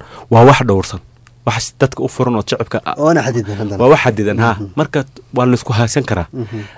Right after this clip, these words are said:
Speaker 1: Dhibkana waxaa keenay waxaa waa hadda ay dowladda is haysaa marka. Waa aragtay. Kinoti iyo I B C. Laba nin oo dowlad oo laba war ku kala hadlay noqdeen marka. Dadkan saana loo yeeri,
Speaker 2: Mhm.
Speaker 1: saan looma yeerin.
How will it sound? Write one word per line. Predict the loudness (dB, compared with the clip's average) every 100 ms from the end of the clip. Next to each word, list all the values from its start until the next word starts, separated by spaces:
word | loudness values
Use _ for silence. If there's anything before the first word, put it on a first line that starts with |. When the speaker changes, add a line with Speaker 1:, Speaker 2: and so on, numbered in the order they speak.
| -2
Speaker 1:
Dhibkana | -2 2 2 4
waxaa | 2 0
keenay | 2 2 2
waxaa | 2 2
waa | 2
hadda | 2 0
ay | 0
dowladda | 0 -2 -4
is | -6
haysaa | -8 -8 -6
marka. | -6 -8 -12 -14 -4
Waa | 0
aragtay. | 0 -2 -8 -16 -6
Kinoti | -2 -2 -2
iyo | -4 -4 -4
I | -6
B | -8 -10
C. | -8 -10 -12 -20 -20 -20 -20 -20 -20 -4
Laba | 0 2 0 -4
nin | -6 -4 -4 -6
oo | -8
dowlad | -4 -4 -2 -2 -2
oo | -2
laba | 2 4
war | 4 0 -4
ku | -12
kala | -6 -4
hadlay | -2 -2
noqdeen | -4 -6 -6
marka. | -8 -10 -20 -20 -20 _
Dadkan | -2 0 0
saana | 0 -2 -2
loo | -2
yeeri, | -2 -2 -4
Speaker 2:
Mhm. | -8 -10 -12 -16 -20
Speaker 1:
saan | -2 0 2
looma | 0 0
yeerin. | 2 2 -2